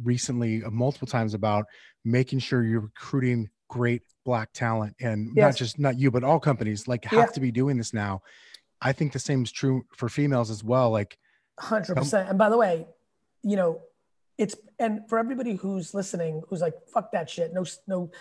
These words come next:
Speaker 2: no, like, mandates." That's cool. Like, I'm a businessman. Like, you know, I just think it's smart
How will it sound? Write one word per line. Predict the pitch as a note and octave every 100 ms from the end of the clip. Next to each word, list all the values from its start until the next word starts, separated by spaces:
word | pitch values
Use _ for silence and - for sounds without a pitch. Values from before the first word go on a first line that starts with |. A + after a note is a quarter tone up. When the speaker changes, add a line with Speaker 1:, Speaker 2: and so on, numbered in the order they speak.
| - _
Speaker 2:
no, | F#3 E3 - A#3
like, | F#3 E3
mandates." | F3 F3 F3 F3+ - - - - _ _ _ _ -
That's | - - -
cool. | D4 D#4
Like, | E3 F3+
I'm | A3 C4
a |
businessman. | A#3+ G#3+ G3 D#3+ F3 D3+ C#3+ D#3+ -
Like, | F3+ - - _ -
you | G3
know, | F3+
I | G3
just | G#3+ A3+
think | A3+ F#3+
it's | F#3+
smart | - - E3 E3+ A3 F3+